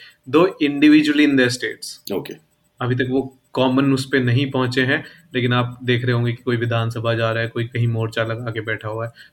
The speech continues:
Speaker 1: तो वो नहीं हुआ है। हाँ, एक चीज़ ज़रूर नोटिस करिए, जो मांझा है,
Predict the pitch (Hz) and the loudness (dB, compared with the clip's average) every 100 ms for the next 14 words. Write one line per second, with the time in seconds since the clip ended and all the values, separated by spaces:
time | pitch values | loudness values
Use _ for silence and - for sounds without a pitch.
0 | - 135 151 147 143 117 107 120 - _ | -8 -2 2 2 2 2 -2 -10 -18 _
1 | _ _ _ _ - 143 120 - - _ | _ _ _ _ -2 2 2 -2 -16 _
2 | 147 165 165 165 170 151 - 127 135 131 | 0 0 0 0 0 0 -6 -2 2 4
3 | 156 147 143 131 147 139 120 135 147 - | 4 4 2 0 -2 -2 -2 -2 -2 -6
4 | 120 127 123 - 117 120 123 143 139 135 | -4 -2 -4 -6 -2 0 2 4 4 4
5 | 131 - | 0 -6